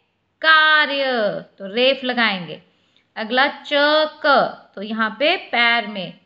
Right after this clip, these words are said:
पदेन, चक्र। अब next पे हम क्रम भी लिख सकते हैं और करम भी लिख सकते हैं। अगर क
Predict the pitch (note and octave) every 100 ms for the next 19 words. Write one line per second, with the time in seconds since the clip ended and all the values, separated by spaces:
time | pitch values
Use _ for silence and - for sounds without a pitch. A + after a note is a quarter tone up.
0 | _ A3 G#3 A#3+ G#3+ E3 - _ _ _
1 | _ - D4 C#4 - - A3+ D3+ - _
2 | _ _ _ _ - G#3 F#3+ A3 B3 B3
3 | - D#4+ D#4+ D#4 E4 D#4 - C4 C#4 C#4+
4 | D#4+ D#4+ E4 - E4+ - F4 F4+ F4+ -
5 | C4 D4+ G#4 G#4+ - - D4+ C#4 C#4 C4+
6 | C#4 B3 A#3+ - G3 - - F#3 F3+ -
7 | _ _ _ A#3 A#3 B3+ - - B3+